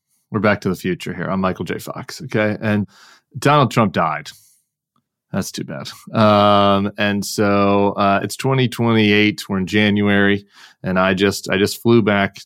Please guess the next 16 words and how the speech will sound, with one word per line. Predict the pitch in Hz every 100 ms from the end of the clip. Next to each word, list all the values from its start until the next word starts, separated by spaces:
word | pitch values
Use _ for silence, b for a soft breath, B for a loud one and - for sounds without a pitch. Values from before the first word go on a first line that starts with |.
| -
to | 92
Jamie | 95 98 95
Weinstein's | 92 92 - 95 87
house | 92 90 -
with | 90
a | 92 -
Churchill | - 98 - 92
picture, | - 92 - - - b b b b
and | - 95 90 87
I |
le-, | 92 95
I'm | 98
letting | 98 98 98
you | 95
know | 90 90 87 87
that | 90 87 -